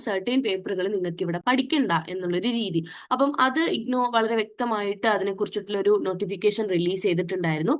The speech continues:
ബികോമിൽ കുട്ടികൾ ഏതൊക്കെയാണ് പഠിക്കേണ്ടതായിട്ടുള്ളതും അതുപോലെ തന്നെ എംകോമിലുള്ള കുട്ടികൾ, എംകോം കഴിയുന്നവരാണെങ്കിൽ അവർക്ക് certain പേപ്പർ ഏതൊക്കെയാ എക്സംഷൻ എന്നുള്ളതും വ്യത്യസ്തമായിട്ട് കൊടുത്തിട്ടുണ്ട്. So ഇന്ന് നമ്മൾ ഡിസ്കസ് ചെയ്യുന്നത് ബികോമിൽ ആ സ്റ്റുഡന്റ്സ് ഏതൊക്കെയാണെന്ന്. And this is the notification to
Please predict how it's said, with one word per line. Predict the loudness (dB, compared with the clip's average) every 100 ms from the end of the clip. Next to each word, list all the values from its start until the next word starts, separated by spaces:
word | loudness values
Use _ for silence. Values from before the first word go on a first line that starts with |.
| -2 -10 0
ബികോമിൽ | 0 4 4 6 4 2
കുട്ടികൾ | -2 0 2 0
ഏതൊക്കെയാണ് | 0 -2 -2 0 0
പഠിക്കേണ്ടതായിട്ടുള്ളതും | 0 0 0 0 0 2 2 2 2 0
അതുപോലെ | -2 0 0
തന്നെ | 0 0
എംകോമിലുള്ള | -2 2 4 4 4 4 2 -2
കുട്ടികൾ, | -2 0 0
എംകോം | 0 0 2
കഴിയുന്നവരാണെങ്കിൽ | 2 0 0 0 0 0 -2 -4 -10 0 4
അവർക്ക് | 4 4 2
certain | 2 2 2 2
പേപ്പർ | 2 2 2
ഏതൊക്കെയാ | 2 0 0
എക്സംഷൻ | 0 -4 -2 -2
എന്നുള്ളതും | 0 2 2 0
വ്യത്യസ്തമായിട്ട് | 0 -2 2 2 0 0 2
കൊടുത്തിട്ടുണ്ട്. | 0 0 -2 0 -2 -4 2
So | 6
ഇന്ന് | 8 8
നമ്മൾ | 8 6 4
ഡിസ്കസ് | 2 2 0
ചെയ്യുന്നത് | 2 0 0 0
ബികോമിൽ | -2 0 2 2 4
ആ | 2
സ്റ്റുഡന്റ്സ് | 2 0 0 0 0
ഏതൊക്കെയാണെന്ന്. | 0 0 0 2 0 -2
And | 0 2
this | 4
is | 4 4
the | 2
notification | 0 -4 -6 -2 0 2 0 -2 -14 -10
to | -10